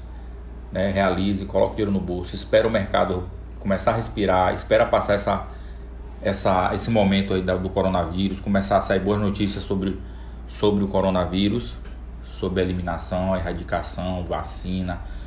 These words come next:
pra as bolsas começarem a subir, aí você volta a comprar de novo. Isso é, é bom, não, não esperar ela cair mais pra você não perder mais.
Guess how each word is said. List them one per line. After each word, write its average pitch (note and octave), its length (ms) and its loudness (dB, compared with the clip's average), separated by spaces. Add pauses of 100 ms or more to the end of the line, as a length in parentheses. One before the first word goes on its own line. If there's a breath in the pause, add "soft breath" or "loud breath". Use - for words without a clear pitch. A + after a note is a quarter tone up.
(1000 loud breath)
pra F#2+ 380 4
as G2+ 140 4
bolsas G2+ 300 -4
começarem G#2 440 4
a G#2 40 -2
subir, G#2 380 0
aí G#2 40 4
você G#2 240 0
volta G2+ 240 2
a G2+ 40 -4
comprar G2+ 320 0
de A2 100 -2
novo. F2 400 -2
Isso G#2 240 -2
é, G2+ 240 4
é G#2 80 2
bom, G2+ 420 2 (240)
não, A2+ 240 2
não A2 240 0
esperar A#2+ 580 4
ela A#2+ 120 4
cair A2+ 240 2
mais G#2+ 480 0
pra - 160 -2
você G#2 200 -4
não A2 80 -4
perder G#2+ 280 -4
mais. F2 340 -4